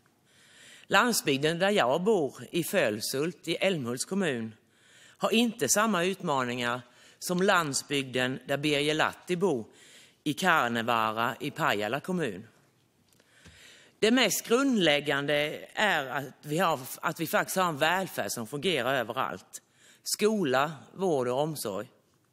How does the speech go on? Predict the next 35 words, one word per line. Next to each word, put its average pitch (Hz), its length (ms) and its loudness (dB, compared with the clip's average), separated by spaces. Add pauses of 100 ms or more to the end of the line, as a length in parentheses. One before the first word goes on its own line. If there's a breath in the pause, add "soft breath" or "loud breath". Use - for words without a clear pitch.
(640 loud breath)
Och - 180 -4
det 196 80 4
är 202 80 4
fokus 143 640 0
för 170 80 -2
vår, 175 320 0
oss 170 220 0
socialdemokrater. 120 1120 -4 (920 loud breath)
För 190 140 2
om 196 160 4
inte 226 200 0
välfärden 170 680 0
fungerar 139 680 -2 (680 loud breath)
så - 120 0
är 196 60 6
det 175 100 0
faktiskt 208 420 -2
svårt 170 300 0
att 139 60 -10
få 180 140 0
resten 127 420 -2
av 143 120 0
livet 180 320 -2
att 113 100 -4
gå 120 180 -4
ihop. - 400 -8 (600 loud breath)
Och - 240 -4
det 170 80 4
gäller 185 300 4
oavsett 156 500 0
om 151 120 -4
du 143 100 0
är 143 40 2
kvinna 147 520 0
eller 131 360 -2